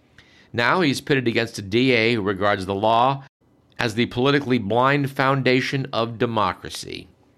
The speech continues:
As Conway put it, "For Trump, the law is a cudgel. For Cyrus Vance, it's what holds us together as a civilization. And that's why people who thumb their noses at it have to be prosecuted.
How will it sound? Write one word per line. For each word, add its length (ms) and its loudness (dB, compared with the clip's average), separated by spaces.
As 100 -16
Conway 440 -4
put 200 -2
it, 180 -2
"For 120 -4
Trump, 420 -2
the 80 -4
law 240 2
is 220 -4
a 40 -4
cudgel. 580 -4
For 100 -6
Cyrus 440 0
Vance, 420 -2
it's 180 -12
what 180 -6
holds 440 -4
us 120 -4
together 440 -2
as 200 -4
a 60 -6
civilization. 1040 -4
And 100 -14
that's 220 -4
why 140 0
people 320 -4
who 140 -2
thumb 340 0
their 120 2
noses 460 0
at 160 0
it 140 -6
have 480 -2
to 60 -14
be 120 -10
prosecuted. 800 -6